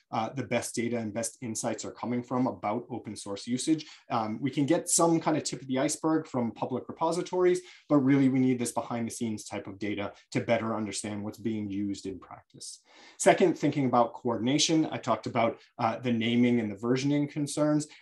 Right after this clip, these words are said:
As the world moves more to, uh, rely on software bill of materials, which is, which is a fantastic thing on many dimensions,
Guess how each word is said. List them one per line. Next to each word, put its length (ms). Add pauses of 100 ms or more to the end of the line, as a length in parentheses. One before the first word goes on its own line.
(100)
As 300
the 120
world 400
moves 320
more 360
to, 400
uh, 180
rely 440
on 100
software 420
bill 180
of 80
materials, 580
which 160
is, 280
which 140
is 120
a 40
fantastic 720
thing 200
on 160
many 200
dimensions, 560